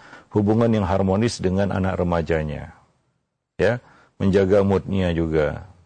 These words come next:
Ya, kadang-kadang kita yang tua ini harus bisa lebih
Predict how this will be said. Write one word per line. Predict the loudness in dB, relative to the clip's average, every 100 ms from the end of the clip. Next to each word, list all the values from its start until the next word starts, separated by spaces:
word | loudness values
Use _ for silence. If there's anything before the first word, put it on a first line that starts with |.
| _ _ _ -14
Ya, | -12 -4
kadang-kadang | -2 0 2 2 4 2
kita | 0 -2 0 4 4
yang | 4 2
tua | 0 2 2
ini | 2 0
harus | 0 0 -2 -6 -16 -20 _ _ _ _ _ -8
bisa | -2 0 2 2
lebih | 4 2 2 0 0 -4